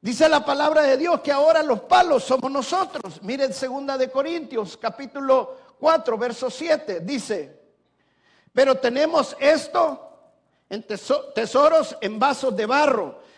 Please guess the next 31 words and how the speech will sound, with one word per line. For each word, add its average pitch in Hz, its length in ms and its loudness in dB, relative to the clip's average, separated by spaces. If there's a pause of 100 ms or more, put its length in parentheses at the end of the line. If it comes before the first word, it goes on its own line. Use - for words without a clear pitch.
(140)
para 240 260 2
que 226 120 -6
la 226 100 -4
excelencia 262 840 -4
del 233 160 -4
poder 294 440 4
sea 254 380 -2
de 208 160 -2
Dios 320 500 2 (460)
y 208 160 -4
no 254 580 2
de 165 140 -8
nosotros". 147 840 -12 (500)
Ahora 302 480 6
Dios 320 580 0
ha 254 100 0
llen-, 277 360 -2
nos 262 240 -8
ha 311 100 0
llenado 302 760 -2
a 262 120 -6
nosotros, 294 840 -4
a 254 80 -2
los 285 240 -4
que 247 160 -8
creemos. 294 640 0 (360)
Entonces, 262 340 -2
cuando 254 320 -2
Dios 320 400 -4
llena 302 420 0
algo, 302 600 0